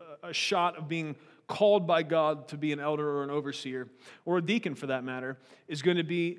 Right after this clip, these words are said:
that servant heart of King Jesus, first of all. I don't care. You could be the most eloquent. I mean, you could just smash me to pieces in a preaching contest. And, and I hope you can, and if you can, then we'll give you the job. But ultimately, what we need to see first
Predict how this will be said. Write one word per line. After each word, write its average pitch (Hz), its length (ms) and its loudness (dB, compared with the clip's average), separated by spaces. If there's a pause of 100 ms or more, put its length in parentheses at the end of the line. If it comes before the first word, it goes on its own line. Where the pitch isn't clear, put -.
(100)
that 160 380 2
servant 202 520 2
heart 151 440 0
of 156 140 -8
King 156 300 -6
Jesus, 127 480 -6
first 147 380 -4
of 123 80 -12
all. 117 180 -8
I 151 100 6
don't 214 200 4
care. 175 440 2
You 220 140 4
could 196 160 -2
be 180 140 0
the 165 80 0
most 160 400 -2
eloquent. 196 420 2
I 170 60 -4
mean, 170 160 -2
you 220 80 -2
could 190 160 -8
just 143 320 -6 (160)
smash 180 500 0
me 190 100 2
to 165 80 -2
pieces 180 540 0
in 151 80 -4
a 135 60 -4
preaching 190 400 -4
contest. 214 500 -2 (800)
And, 170 200 -2
and 170 280 -2 (140)
I 180 80 8
hope 190 300 6
you 190 80 0
can, 226 300 2
and 160 100 0
if - 80 -10
you 165 80 -4
can, 247 260 0
then 175 100 2
we'll 175 100 4
give 180 180 0
you 190 80 -2
the 160 80 -2
job. 208 320 4
But 156 100 0
ultimately, 196 480 2
what 175 180 0
we 185 80 0
need 190 180 0
to 165 40 -2
see 175 220 -6
first 254 460 -4